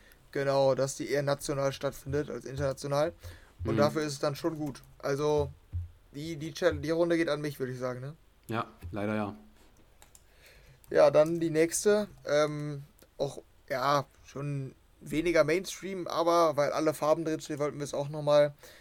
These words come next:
Speaker 1: ähm, thematisieren. Zusammen mit Ügel und Fastboy hatte der Castle gemacht in derselben Woche.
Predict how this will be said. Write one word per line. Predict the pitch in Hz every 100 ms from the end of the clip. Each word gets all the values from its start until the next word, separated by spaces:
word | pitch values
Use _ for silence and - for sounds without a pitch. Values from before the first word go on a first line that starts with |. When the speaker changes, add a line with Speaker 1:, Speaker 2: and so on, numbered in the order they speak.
| - _
Speaker 1:
ähm, | - 139 135 135 131 - _ -
thematisieren. | 165 170 160 131 147 160 170 - -
Zusammen | 135 147 151
mit | -
Ügel | 160 139 143 175 - -
und | 143
Fastboy | - 143 151 - 151
hatte | 151 139
der | 147
Castle | - 156 175 143
gemacht | 131 131 139
in | 135
derselben | 135 143 165 139
Woche. | 135 180